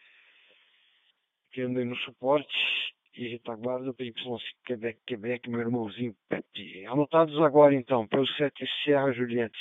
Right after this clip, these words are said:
Serra, pelo oito Mike Alpha Fox, valente Alci, Ford sete três, já tava até estranhando não ter a sua presença costumaça.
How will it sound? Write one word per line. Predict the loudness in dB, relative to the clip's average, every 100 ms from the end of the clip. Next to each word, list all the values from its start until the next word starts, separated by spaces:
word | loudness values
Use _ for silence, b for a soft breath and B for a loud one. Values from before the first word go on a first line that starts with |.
| 2
Serra, | 4 4 4 2 2 _ _ _ _ _ _ _ _ _ _ -20 -18 0
pelo | 2 6
oito | 6 6 2 -6
Mike | -2 0 -2 -4 -12 -12 -4
Alpha | 4 4 4 0 -14 _ -18 -4
Fox, | 0 0 -2 -6 -6 -4
valente | -4 -2 -4
Alci, | -4 -6 0 6 6
Ford | 6 2 -4
sete | -10 -10 -4
três, | 2 4 2 -4 -8 -10 -14
já | -16 -10
tava | -4 -4
até | -4
estranhando | -6 -4 -4 -2 -2
não | -2 -4
ter | -2 -4 -4 -8 _ _ _ _ _ _ _ _ _
a | -12 -6
sua | 0 0
presença | 0 -4 -4 -6 -8 -8 -8 -8 _ _ _
costumaça. | -2 -2 -2 -6 -4 -4 -6